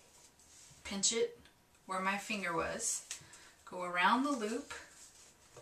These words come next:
and through the hole and pull. And then I just kinda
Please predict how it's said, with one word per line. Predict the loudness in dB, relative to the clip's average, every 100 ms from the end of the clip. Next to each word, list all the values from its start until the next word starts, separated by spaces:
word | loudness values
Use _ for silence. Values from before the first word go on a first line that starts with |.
| -20 -20 -20 -16
and | -12
through | -8 -6 -2
the | -2
hole | 2 4 4 4 0 -10 -18 -20 -16 -8
and | -6 -6
pull. | -6 -4 -4 -6 -14 -20 -20 -20 -18 -18 -18 -18 -20 -20 -6
And | -2
then | 0
I | 2
just | 2 0
kinda | 0 0 0